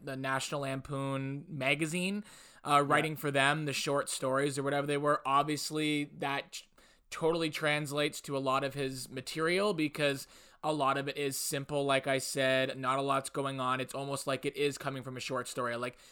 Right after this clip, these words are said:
Speaker 1: the original Vacation movie, I believe, was a short story about a family taking a trip.
Speaker 2: Yeah.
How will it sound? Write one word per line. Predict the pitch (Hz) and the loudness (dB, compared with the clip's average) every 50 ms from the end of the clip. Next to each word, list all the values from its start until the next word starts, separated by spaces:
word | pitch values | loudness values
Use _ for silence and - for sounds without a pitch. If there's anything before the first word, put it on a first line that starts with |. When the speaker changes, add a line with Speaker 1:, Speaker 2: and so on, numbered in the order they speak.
| - - _ _ - | -20 -20 _ _ -2
Speaker 1:
the | - 151 151 | 0 0 2
original | 147 165 170 143 143 156 156 147 | 2 2 0 0 0 -2 0 0
Vacation | 147 147 139 - 165 175 180 170 - - 156 147 | 0 0 0 0 2 2 2 2 2 -2 -4 -2
movie, | 143 139 131 135 | -2 -2 -2 0
I | 131 131 | -2 -2
believe, | 131 123 143 143 135 127 131 135 | -2 -2 -4 -4 -4 -4 -2 0
was | 147 143 139 131 | 2 2 2 2
a | 131 | -2
short | - - - 139 127 123 - | -4 -2 -2 -2 -2 -2 -4
story | - - 139 127 123 120 | -6 -4 -2 -2 -2 -2
about | 120 117 120 117 | -2 -2 -4 -6
a | |
family | 113 - 131 127 127 123 | -4 -6 -6 -6 -6 -8
taking | 117 - 127 117 120 - 127 | -8 -8 -8 -8 -8 -10 -14
a | 120 | -12
trip. | - - 123 120 | -10 -8 -6 -6
Speaker 2:
Yeah. | 123 113 | -6 -6